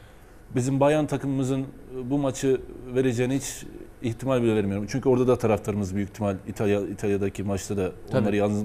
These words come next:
Speaker 1: yalnız bırakmayacaktır. Buradan
Speaker 2: Sadece
Speaker 1: gidenler
Speaker 2: taraftarımız olarak da değil, yani orada yaşayan tüm Türk vatandaşlarını davet edelim.
Speaker 1: Yani.
Speaker 2: Sonuçta Galatasaray, e, oynuyor.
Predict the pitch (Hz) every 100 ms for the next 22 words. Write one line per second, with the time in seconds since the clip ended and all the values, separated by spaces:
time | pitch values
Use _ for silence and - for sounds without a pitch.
0 | 90 104 107 95 110 110 95 90 98 104
1 | 107 110 147 107 123 156 156 170 170 190
2 | 185 180 202 220 202 139 139 147 151 160
3 | 170 160 180 165 165 202 196 - - -
4 | 196 185 185 165 156 147 151 175 214 214
5 | 220 214 180 135 139 170 117 165 165 -
6 | - - 170 180 190 185 170 165 - -
7 | - - 170 147 143 147 156 165 165 143
8 | 151